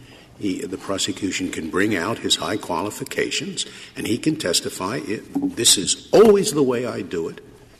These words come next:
I do it this way all the time. I don't remember this particular incident."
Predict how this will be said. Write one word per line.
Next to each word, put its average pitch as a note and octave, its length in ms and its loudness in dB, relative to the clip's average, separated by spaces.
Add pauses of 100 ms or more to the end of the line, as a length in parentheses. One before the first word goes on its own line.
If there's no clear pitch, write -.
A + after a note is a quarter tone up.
(120)
I F#2 100 -2
do G#2+ 220 4
it G#2 100 4
this F#2+ 200 2
way E2 280 -2
all D#3+ 300 6
the E3 100 -2
time. G2 540 -4
I D#2 120 -4
don't A2+ 280 -2
remember A#2 340 0
this G2 180 -2
particular - 580 0
incident." - 360 -10